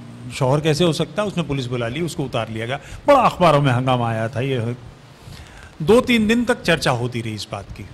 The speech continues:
मगर इसका नहीं लोगों को ध्यान कि वो तीन दिन के बाद शेख अपनी बीवी को लेके चला गया।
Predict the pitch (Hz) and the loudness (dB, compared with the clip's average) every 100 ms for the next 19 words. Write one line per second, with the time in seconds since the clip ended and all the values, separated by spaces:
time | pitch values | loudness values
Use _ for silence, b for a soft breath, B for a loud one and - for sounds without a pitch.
0 | - - - - - B B 170 220 254 | -20 -20 -20 -20 -20 B B 4 6 6
1 | 208 190 - 269 285 247 196 220 190 185 | 6 2 4 8 8 10 8 10 8 8
2 | 175 127 123 156 214 190 160 156 190 190 | 4 2 4 4 2 0 2 6 8 6
3 | 190 - 175 170 165 147 127 123 143 147 | 0 -2 0 2 0 -2 -2 0 0 0
4 | - 143 143 151 - 139 120 135 131 131 | 2 2 2 -2 -2 -2 0 -2 -2 -4
5 | 117 120 123 117 95 101 | -4 -6 -6 -6 -8 -12